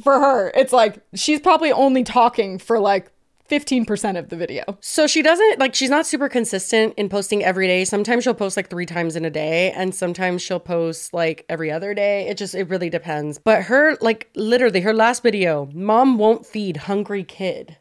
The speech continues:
Speaker 1: Is it Ruby?
Speaker 2: And then it has <laughs> four hundred and sixty-six thousand views. It's probably just a TikTok of kid going, like, "I'm hungry." <laughs>
Speaker 1: Well, so also, though, Jack hasn't called her out, like, once or twice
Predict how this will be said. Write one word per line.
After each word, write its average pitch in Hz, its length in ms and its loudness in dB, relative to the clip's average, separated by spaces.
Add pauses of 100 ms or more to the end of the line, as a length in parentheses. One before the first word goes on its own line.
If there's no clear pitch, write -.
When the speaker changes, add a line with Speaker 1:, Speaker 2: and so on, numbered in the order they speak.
Speaker 1:
Is 190 120 -8
it 185 100 -4
Ruby? 208 340 0
Speaker 2:
And 247 140 4
then 262 100 6
it 277 100 2
has 294 180 4
<laughs> - 80 -10
four 294 140 4
hundred 330 220 4
and 277 120 2
sixty-six 294 640 0
thousand 277 800 2
views. 214 420 0
It's - 160 -8
probably 240 240 -2
just 190 160 -8
a 185 40 -4
TikTok 180 460 -4
of 160 280 -10
kid 160 180 -8
going, 180 200 -6
like, 180 180 -8
"I'm 480 160 0
hungry." 339 720 2
<laughs> - 60 -6 (340)
Speaker 1:
Well, 294 260 4
so 302 380 4
also, 254 300 4
though, 202 380 0
Jack 370 320 2
hasn't 302 560 0
called 277 320 4
her 233 100 4
out, 208 300 4
like, 190 260 -2 (140)
once 202 580 -2 (140)
or - 100 -4
twice 170 680 -6